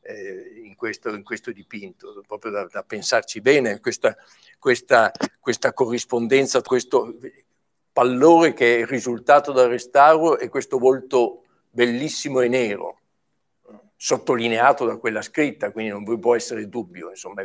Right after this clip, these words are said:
è, è voluto quel volto nero, quel volto scuro, quell'ombra,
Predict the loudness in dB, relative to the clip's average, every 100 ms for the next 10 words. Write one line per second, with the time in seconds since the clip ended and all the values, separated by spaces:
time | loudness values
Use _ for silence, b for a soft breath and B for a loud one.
0 | -14 -16 -10 -8 -6 -2 0 0 -2 -4
1 | -6 -4 -4 -4 -6 -6 b b -8 -4
2 | -4 -4 -6 -8 -10 -4 -4 -4 -8 -6
3 | -4 -4 -4 -10 -12 _ _ _ _ _
4 | _ _ _ _ _ 0 2 6 6 6
5 | 0 -6 -6 -8 -10